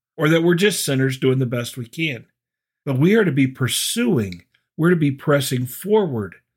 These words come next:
to the righteousness and holiness of Christ. That's what we're called to do. Father, help us to see and understand these things,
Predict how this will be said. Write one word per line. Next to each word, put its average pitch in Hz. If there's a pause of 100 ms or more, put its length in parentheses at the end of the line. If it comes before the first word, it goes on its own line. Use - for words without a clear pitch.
to 143
the 127
righteousness 135
and 131
holiness 120
of 117
Christ. - (840)
That's 160
what 151
we're 175
called 107
to 131
do. 170 (720)
Father, 165
help 233
us 139
to -
see 131
and 120
understand 117
these 107
things, 110